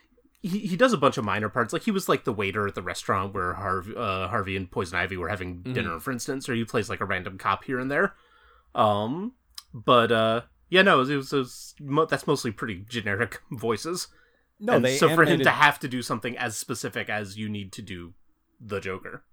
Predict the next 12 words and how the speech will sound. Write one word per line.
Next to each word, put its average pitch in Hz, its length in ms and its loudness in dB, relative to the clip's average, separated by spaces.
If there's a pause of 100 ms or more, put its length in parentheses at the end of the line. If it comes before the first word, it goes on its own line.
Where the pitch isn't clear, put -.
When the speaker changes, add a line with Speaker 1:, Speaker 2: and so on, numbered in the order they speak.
Speaker 2:
Yeah. 120 300 2
Speaker 3:
They 165 220 -4
animated 160 420 2
the 131 60 -2
Joker 120 360 -2 (140)
like 117 340 -2
they 123 160 0
normally 107 440 0
do, 82 320 -4
so - 220 -6
Speaker 1:
Mm-hmm. 87 180 -4 (480)
Speaker 3:
y-, 156 140 -14